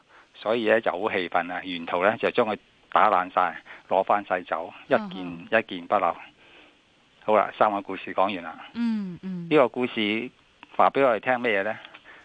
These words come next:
Speaker 1: 原來中國政府呢，乜都得，你就算咩貿易戰、銀紙啫嘛，畀你着數，
Speaker 2: 嗯。
Speaker 1: 冇問題。但係關於領土、關於國家安全，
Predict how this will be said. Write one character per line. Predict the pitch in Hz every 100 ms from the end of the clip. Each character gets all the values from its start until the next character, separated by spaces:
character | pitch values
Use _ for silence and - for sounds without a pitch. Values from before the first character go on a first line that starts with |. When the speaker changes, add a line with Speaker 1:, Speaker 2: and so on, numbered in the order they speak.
| -
Speaker 1:
原 | 98 95
來 | 90 85 90 - _ - - _ _ - _ _ -
中 | 165
國 | 139 110
政 | - 107 101
府 | 101
呢， | 110 127 - - - - - -
乜 | - - -
都 | 180
得， | - 143 - - _ _ - - _ _
你 | 131
就 | 127 113
算 | - 131
咩 | 147 160 139
貿 | 98 92
易 | 98
戰、 | - -
銀 | 104 104 120 _ _ _ _ _ _ _ _ - - - 107 107
紙 | - 143
啫 | 175
嘛， | 160 156 160 123
畀 | 123
你 | 131
着 | 104 98
數， | 127 113 98
Speaker 2:
嗯。 |
Speaker 1:
冇 | 107
問 | 104 95
題。 | 85 85 - - _ - - - _
但 | 101 104
係 | 107
關 | 131 147 151
於 | 147 143 151 _ _ _ _ _ _
領 | 104 101 120
土、 | 101 107 175 - _ _
關 | - 131 131
於 | 123 131 - - - _
國 | - 117 -
家 | 139 127
安 | 131 123
全， | - 95